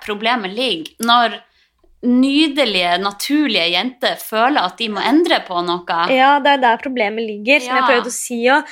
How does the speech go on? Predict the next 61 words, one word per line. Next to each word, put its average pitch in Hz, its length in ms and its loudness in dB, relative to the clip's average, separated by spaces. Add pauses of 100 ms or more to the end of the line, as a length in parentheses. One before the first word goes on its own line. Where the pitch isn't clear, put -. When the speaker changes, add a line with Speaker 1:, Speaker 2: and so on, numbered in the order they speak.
(200)
Speaker 2:
Så 277 120 -4
mange 262 220 2
er 247 120 4
sånn, 240 260 0
jeg 262 100 0
kan 254 120 -2
ikke 247 180 -2
kritisere 226 500 0
det, 233 160 2
for 254 100 -2
det 226 80 4
er 226 120 2
sånn, 233 120 -6
du 220 140 -8
bruker 226 240 -6
sminke 240 520 -4
og 202 80 -4
går 220 120 -2
til 196 100 -14
frisøren, 226 360 0
du 240 60 2
kan 247 120 0
ikke 226 220 -2
kritisere 220 440 0
at 220 120 -8
unge 220 200 -6
jenter, 208 540 -4 (560)
eh, 233 200 4
opererer, 226 440 0
at 233 80 -6
det 233 80 2
er 214 140 2
en 220 220 -6
for - 180 -4
stor 240 320 0
trend 220 400 -2
med 226 220 -2
operasjoner 214 640 -2
og, 220 440 0 (600)
og 254 60 4
injeksjoner 240 640 -2
og 247 60 -2
sånn. 339 320 2
Så 294 140 -12
prøver 254 240 2
jeg - 20 -4
å 226 60 -8
si, 277 80 -4
Speaker 1:
Mm. - 40 -4
Speaker 2:
men 254 60 -4
det 254 100 4
er 262 180 4
veldig 262 200 0
forskjellige 233 400 -4
ting, 302 180 2
og 302 60 -4
så 294 80 -4
synes 233 300 -8
jeg 247 140 0
på - 20 -8
en 285 60 -2